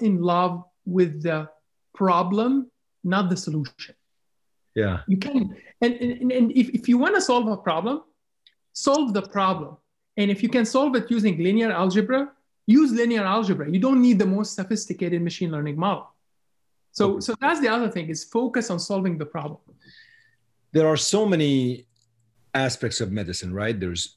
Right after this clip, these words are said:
Speaker 2: oncology, hematology, radiology, dermatology, s-, orthopedic surgery, heart surgery. I mean, you name it, right? Seven hundred million specialties.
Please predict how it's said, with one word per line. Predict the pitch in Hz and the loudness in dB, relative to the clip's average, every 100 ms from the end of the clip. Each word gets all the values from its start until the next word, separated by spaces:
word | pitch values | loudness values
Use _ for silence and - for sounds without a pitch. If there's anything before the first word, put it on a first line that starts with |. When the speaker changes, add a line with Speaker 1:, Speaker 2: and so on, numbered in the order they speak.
| - 147 | -4 -2
Speaker 2:
oncology, | 139 117 92 85 92 92 | -2 -4 -4 -8 -6 -4
hematology, | 147 123 101 85 85 107 135 151 | -2 -2 -4 -8 -6 -2 2 2
radiology, | 117 104 87 90 113 139 | 2 -2 -6 -8 -4 0
dermatology, | 135 120 98 82 85 95 95 | 0 -2 -6 -10 -10 -10 -10
s-, | - - 190 | -12 -4 0
orthopedic | 170 175 - 151 135 123 - | 2 0 0 0 0 -2 -4
surgery, | 104 95 110 127 180 | -6 -6 -4 0 2
heart | 175 143 113 | 2 0 -6
surgery. | 98 98 113 | -8 -8 -8
I | 135 | -6
mean, | 147 165 | 0 2
you | 160 | 2
name | 127 92 | 0 -6
it, | - 120 | -10 -8
right? | 143 139 | -8 -8
Seven | - - 160 151 143 135 | -12 -6 -2 0 0 0
hundred | 131 120 | 0 -2
million | 120 120 107 | -2 -2 -4
specialties. | 98 107 101 92 85 85 | -6 -8 -8 -10 -14 -16